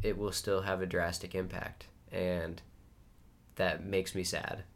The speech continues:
Even though I believe that for a lot of sports, the future is bright for P L U, um,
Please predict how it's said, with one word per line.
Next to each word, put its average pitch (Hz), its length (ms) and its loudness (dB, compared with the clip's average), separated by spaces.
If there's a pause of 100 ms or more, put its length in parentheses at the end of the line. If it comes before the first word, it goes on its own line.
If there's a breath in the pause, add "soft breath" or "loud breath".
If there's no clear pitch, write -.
(600 soft breath)
Even 117 300 6
though 110 160 8
I 107 80 8
believe 101 420 4
that - 160 2
for 101 140 0
a 98 60 4
lot 95 180 6
of 95 80 2
sports, 95 340 0
the - 120 -4
future 95 360 0
is 92 100 2
bright 90 480 2 (240)
for 107 160 -2
P 98 180 0
L 98 140 4
U, 104 280 2 (680 soft breath)
um, 87 500 0